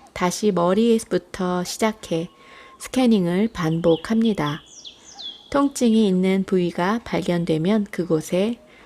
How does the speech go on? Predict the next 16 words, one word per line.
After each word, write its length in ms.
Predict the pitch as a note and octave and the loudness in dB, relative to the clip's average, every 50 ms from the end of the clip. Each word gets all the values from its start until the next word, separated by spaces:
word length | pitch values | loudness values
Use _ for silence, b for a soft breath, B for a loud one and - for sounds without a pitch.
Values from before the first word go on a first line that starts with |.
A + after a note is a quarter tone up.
| B B | B B
통증이 580 | - - C4 C4 B3+ - - B3 A#3 A#3 A#3 G#3 | -4 0 0 0 0 0 0 2 2 4 2 2
있다는 460 | E3+ - - - E3+ E3 E3 E3 E3 | 0 -2 -2 -2 0 0 0 0 0
사실만 680 | F3 - A3+ A3+ - - - G#3+ G3 F#3+ F#3 F#3 F#3 F#3 - | 0 0 -2 -2 -2 -2 0 0 2 2 2 0 -2 -2 -2
알아차리며 880 | F3 E3+ E3 F3 E3+ - - - A3 G#3+ G#3 G3 F3 E3 E3+ F#3+ A#3 - B B B B B B B B B B - | -2 0 0 0 -2 -2 -4 -2 0 0 2 2 2 0 0 0 -2 -4 B B B B B B B B B B -2
계속 480 | - G3+ F#3+ F#3+ - G3+ F#3 F3 F3+ | 0 2 2 4 4 2 2 2 0
스캔해 680 | - - B3+ B3+ - - C4 B3 A#3+ A#3 A3+ A3+ A3+ A3 | -2 -2 -2 -2 -2 -2 -2 0 0 0 0 0 0 0
나갑니다. 640 | F#3+ F3 D#3 D#3+ E3+ D#3+ D#3 D3+ - D3+ D3+ D3 - - - - - - _ - - - _ _ - B B B B B B B B B B B _ - | 0 0 0 0 -2 -2 -2 -2 -2 -4 -6 -6 -8 -14 -20 -20 -20 -20 _ -20 -20 -20 _ _ -20 B B B B B B B B B B B _ 2
약 180 | G#3 G3 G3 G3+ | 4 4 4 2
이십 400 | - - G#3 G3+ - - A3 - | 2 0 2 2 2 -2 -2 2
분 180 | - A#3+ A#3+ A3+ | 2 2 2 2
정도 480 | - G#3 F3+ F3+ F3 F3 F3+ E3+ E3+ | 2 0 0 0 0 2 2 2 2
스캔하고 840 | E3+ - - A#3 A3+ - - A#3+ A3+ A3 G#3+ G#3 A#3 A3+ A3 G#3+ G3 | 2 0 -2 -4 -4 -2 -2 -2 0 0 0 -2 -2 -2 0 0 0
나서 460 | F3+ E3+ F3 E3+ - G#3 G#3+ A3+ G#3+ B B B B B B B | 0 0 -2 -2 -2 -2 -2 -2 -4 B B B B B B B
천천히 760 | - - B3 A#3+ A#3+ A#3 - B3 B3 A#3+ A#3 A#3 A#3 A#3 A#3 | -2 0 2 2 2 0 0 0 0 2 2 2 2 0 0
호흡을 600 | G#3+ B3 B3+ B3 A#3+ A#3 A#3 G3+ G3 F#3+ F#3+ F#3 - | 2 4 4 6 4 4 2 0 0 0 -2 -4 -6
가다듬고 1080 | - - F3 F3 - F3+ F#3 F#3 - F3+ E3+ F3 E3+ - _ - D#3+ D#3+ E3 F#3+ A3+ | -8 -8 -8 -6 -4 -4 -4 -4 -4 -4 -4 -4 -6 -10 _ -2 0 0 2 0 -2